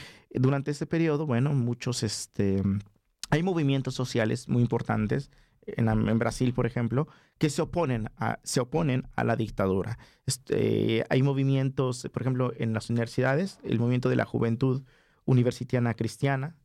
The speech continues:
eh, pero también movimientos de las comunidades eclesiales de base, es decir, movimientos formados tanto por católicos como por laicos, pero también ateos, porque también habían militantes comunistas, ¿no?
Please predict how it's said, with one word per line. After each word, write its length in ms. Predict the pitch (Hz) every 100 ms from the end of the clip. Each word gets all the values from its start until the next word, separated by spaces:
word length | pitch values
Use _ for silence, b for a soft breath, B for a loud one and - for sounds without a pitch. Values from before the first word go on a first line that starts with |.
| -
eh, 380 | 117 113 113 -
pero 140 | 151
también 420 | 175 185 185 170
movimientos 480 | - 139 135 143 147
de 60 | 123
las 160 | 113
comunidades 460 | - 123 120 123 123
eclesiales 480 | 123 117 123 120 120
de 100 | 117
base, 280 | 120 - - B B -
es 60 |
decir, 220 | 139 147
movimientos 720 | 139 127 127 131 135 151 - - b b
formados 580 | - 151 131 147 139 135
tanto 260 | 127 131
por 180 | - 131
católicos 640 | 127 - 139 139 131 120 -
como 220 | 113 110
por 200 | - 113
laicos, 440 | 127 131 127 123
pero 160 | 127 151
también 240 | 147 185
ateos, 440 | 240 - 143 107 -
porque 200 | - -
también 200 | 113 160
habían 220 | 147 143
militantes 680 | 127 110 107 135 135 127 - B B B
comunistas, 800 | - 120 151 240 - 101 98 -
¿no? 160 | 160